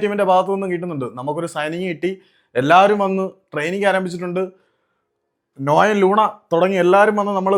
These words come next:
ഗോവയിലെ പഞ്ചായത്ത് ഗ്രൗണ്ടിലാണ് ട്രെയിനിങ് നടത്തുന്നതെങ്കിലും പഞ്ചായത്ത് ഗ്രൗണ്ടിന്റെ ക്വാളിറ്റി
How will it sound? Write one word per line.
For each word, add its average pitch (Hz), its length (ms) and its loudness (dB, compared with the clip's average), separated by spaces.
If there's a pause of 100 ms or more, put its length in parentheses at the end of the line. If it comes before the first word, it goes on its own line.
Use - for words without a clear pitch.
ഗോവയിലെ 185 380 4
പഞ്ചായത്ത് 185 340 0
ഗ്രൗണ്ടിലാണ് 196 440 -2
ട്രെയിനിങ് 180 320 -4
നടത്തുന്നതെങ്കിലും 185 500 -8
പഞ്ചായത്ത് 175 320 -4
ഗ്രൗണ്ടിന്റെ 190 400 -6
ക്വാളിറ്റി 180 420 -2